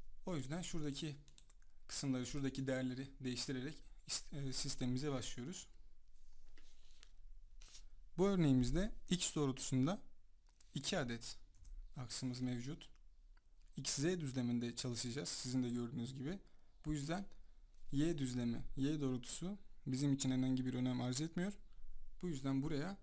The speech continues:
sıfır yazamıyorum. Çünkü sap iki bin herhangi bir doğrultuda sıfır değerini kabul etmiyor. Bir yazıyorum minimum.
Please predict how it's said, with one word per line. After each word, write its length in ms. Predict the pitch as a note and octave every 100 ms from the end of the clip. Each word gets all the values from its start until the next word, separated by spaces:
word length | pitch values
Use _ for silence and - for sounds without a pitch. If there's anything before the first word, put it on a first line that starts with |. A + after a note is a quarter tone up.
| - - - - - - -
sıfır 380 | - C3+ C#3
yazamıyorum. 680 | B2+ B2+ C#3 E3+ D#3 C3 F#3 -
Çünkü 460 | - B2+ A#2+ B2+ E3+
sap 280 | - - C3+
iki 220 | C#3 C3+
bin 120 | -
herhangi 400 | C#3+ C3+ B2+ C3
bir 80 | B2+
doğrultuda 380 | B2 B2 - B2+
sıfır 300 | - - B2
değerini 300 | B2 B2 B2
kabul 220 | B2+ B2
etmiyor. 420 | C#3+ C#3+ B2 F3+ - - - - - - -
Bir 120 | D#3+
yazıyorum 380 | B2 A#2+ A#2+ A#2+
minimum. 380 | A#2+ A#2+ F3+